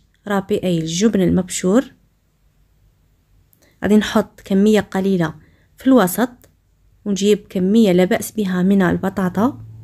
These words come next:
بهذه الطريقة، ونغلق العجينة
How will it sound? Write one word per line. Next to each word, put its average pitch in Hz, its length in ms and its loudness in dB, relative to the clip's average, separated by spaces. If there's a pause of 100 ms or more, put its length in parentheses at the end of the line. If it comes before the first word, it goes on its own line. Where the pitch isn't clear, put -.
(920)
بهذه 190 260 2
الطريقة، 190 760 -2 (2000)
ونغلق 214 600 4
العجينة 208 680 0